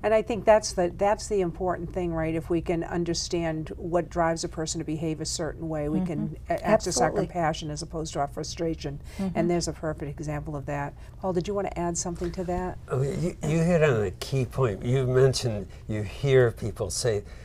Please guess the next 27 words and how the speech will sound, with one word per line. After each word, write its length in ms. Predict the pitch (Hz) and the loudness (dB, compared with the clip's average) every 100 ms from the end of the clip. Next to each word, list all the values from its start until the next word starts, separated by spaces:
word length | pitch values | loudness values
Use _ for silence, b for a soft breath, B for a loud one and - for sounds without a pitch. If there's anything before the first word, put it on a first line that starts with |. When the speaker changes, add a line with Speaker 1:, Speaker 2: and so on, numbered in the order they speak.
| B B B - - | B B B -14 -10
Speaker 3:
one 320 | 110 120 139 | 0 6 6
of 80 | 151 | 6
the 100 | 143 | 2
things 380 | - 113 107 95 | 0 -2 0 2
about 400 | 98 98 87 92 | 4 4 2 -4
being 240 | 104 95 | -2 -2
a 40 | |
volunteer 800 | 82 98 101 95 90 - 135 127 90 | 0 2 2 0 -4 -4 0 2 0
in 120 | 90 | -2
that 260 | 92 101 | 2 2
instance 720 | 98 113 127 - 98 85 - - | 4 4 2 0 -4 -6 -6 -8
is 420 | 123 104 101 87 - | 0 2 2 -2 -2
that 340 | 98 98 95 - B B B B B - | 4 4 4 -4 B B B B B -12
you're 260 | 120 113 113 | -6 0 0
listening. 640 | 110 120 135 - 95 76 - - | 4 6 6 2 -6 -8 -12 -12
Speaker 1:
Right. 260 | 151 151 - | -12 -12 -6
Speaker 3:
You, 160 | 113 - - | -6 -6 -2
you 200 | 127 127 | 0 2
really 400 | 139 180 175 95 - - - - | 4 4 4 2 -10 -14 -16 -10
don't 320 | - 123 127 127 | -2 0 0 -2
have 380 | 123 123 123 - | -2 2 2 0
to 140 | 110 | -6
say 300 | - 131 131 | -2 0 0
much. 360 | 107 82 87 98 | 0 -4 -6 0
All 220 | 98 110 | 2 2
you 120 | 113 | 0
really, 440 | 107 117 120 117 | 0 0 2 2